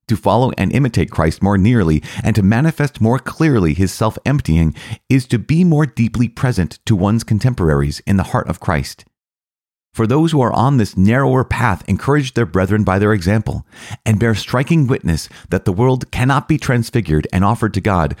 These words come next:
without the spirit of the Beatitudes. Whether their witness is public, as in the religious state, or less public, or even secret, Christ's coming remains for all those consecrated both the origin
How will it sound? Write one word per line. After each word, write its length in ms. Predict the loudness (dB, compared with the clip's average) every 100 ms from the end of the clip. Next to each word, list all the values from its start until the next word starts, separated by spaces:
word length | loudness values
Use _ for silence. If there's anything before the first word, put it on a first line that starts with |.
| -6
without 480 | -2 0 0 -2 -2
the 80 | -6
spirit 380 | -2 0 2 0
of 140 | -4
the 80 | -2
Beatitudes. 800 | 0 2 0 -2 -2 -4 -4 -18 -20 _ _ _ _ _ _ _ _ -2
Whether 320 | 0 2 2
their 160 | 0
witness 360 | 0 0 0 0
is 120 | -2
public, 460 | 0 0 0 -2 -12 _
as 160 | -2 2
in 220 | 0 0
the 100 | 0
religious 440 | 0 2 0 -2 -4
state, 340 | -6 -4 -4 -8 _ -4
or 140 | 0
less 180 | 2 0
public, 420 | -2 -2 -2 -6 _ -4
or 140 | -4
even 340 | 0 0 0 -4
secret, 520 | -4 -4 -2 -8 -10 _ _ _ _ -20 -4
Christ's 300 | -2 -2 -2
coming 320 | -2 2 2
remains 340 | 2 2 0
for 160 | -2 0
all 200 | 2 2
those 200 | 0 -2
consecrated 720 | -2 -2 -2 -2 0 -2 -6 -14 -2
both 260 | 0 0 -2
the 120 | -2
origin 580 | 0 2 0 0 -2 -4